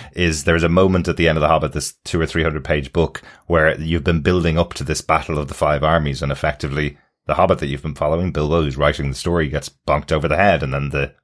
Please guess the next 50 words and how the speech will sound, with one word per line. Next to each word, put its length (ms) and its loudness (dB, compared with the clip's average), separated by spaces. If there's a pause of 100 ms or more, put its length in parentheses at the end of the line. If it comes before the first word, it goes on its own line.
war 300 0
is 120 -4
over. 480 0
<laughs> 80 -10
It 140 -6 (100)
always 380 2
felt 240 2
really 340 0
disappointing 680 -4
when 140 -4
reading 260 -4
The 80 -4
Hobbit, 320 -4 (300)
uh, 140 2
later 320 -2
in 60 -4
life 240 -2
that 100 -10
you 80 -4
missed 280 -2
out 200 2
on 100 -4
this 220 -4 (600)
big 180 2
epic 340 0
part 320 2
of 120 -10
the 80 -8
book, 320 -4
which 240 -4 (520)
is 200 -2
totally 540 0
in 100 -4
all 280 2
of 120 -6
the 80 -6
Lord 160 -4
of 20 -8
the 60 -6
Rings. 300 -2
They 100 -4
have 280 -2 (200)
the 260 0
epic 300 -2
is 120 -2
in 200 0
there, 200 -4
you 140 -10
know? 160 -2 (340)
Um, 380 -2